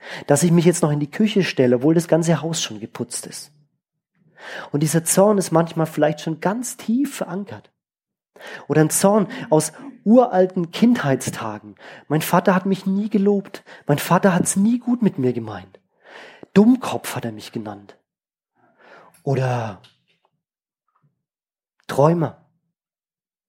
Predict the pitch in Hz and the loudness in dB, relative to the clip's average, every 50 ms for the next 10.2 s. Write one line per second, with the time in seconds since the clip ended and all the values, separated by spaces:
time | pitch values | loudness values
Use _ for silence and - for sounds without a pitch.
0 | _ _ _ _ _ _ _ _ - - 185 196 202 185 180 156 131 120 - - | _ _ _ _ _ _ _ _ -8 -4 -2 0 0 2 2 0 0 -2 -4 -10
1 | - _ _ _ _ _ _ _ _ _ _ _ _ _ _ _ _ _ _ _ | -18 _ _ _ _ _ _ _ _ _ _ _ _ _ _ _ _ _ _ _
2 | _ _ _ _ _ _ _ _ _ _ _ _ _ _ _ _ _ _ _ _ | _ _ _ _ _ _ _ _ _ _ _ _ _ _ _ _ _ _ _ _
3 | _ _ _ _ _ - - - - 143 - 170 156 185 240 - - - 196 190 | _ _ _ _ _ -20 -16 -10 -4 0 2 2 4 2 0 0 0 -2 2 4
4 | 196 202 190 156 156 - - 156 - 139 180 208 233 247 226 214 202 202 - - | 4 4 4 2 -2 -4 -6 -12 -8 -2 0 0 0 2 0 0 0 -2 -4 -8
5 | 208 202 - - - 196 175 139 - _ _ _ _ _ _ _ _ _ _ _ | -10 -10 -10 -8 -6 -6 -6 -6 -10 _ _ _ _ _ _ _ _ _ _ _
6 | _ _ _ _ _ _ - - - - - 123 - 269 175 - - - - 277 | _ _ _ _ _ _ -20 -20 -20 -14 -10 0 0 0 0 0 -6 -2 0 0
7 | 269 240 - - 247 - - - - 180 156 147 147 - - - 139 123 120 123 | 0 2 2 2 0 0 0 -2 -2 -2 0 0 -2 -4 -2 -4 -4 -4 -4 -8
8 | - - - - 151 127 131 120 - - 135 120 120 123 - - 120 107 107 104 | -10 -12 -10 -8 -6 -6 -6 -6 -6 -8 -8 -8 -8 -10 -10 -12 -14 -14 -14 -16
9 | 101 _ _ - - - - - - 165 170 175 180 180 - - 160 160 190 226 | -20 _ _ -20 -20 -20 -14 -8 -4 0 2 2 2 0 0 2 4 4 4 4
10 | 226 156 135 | 2 0 -2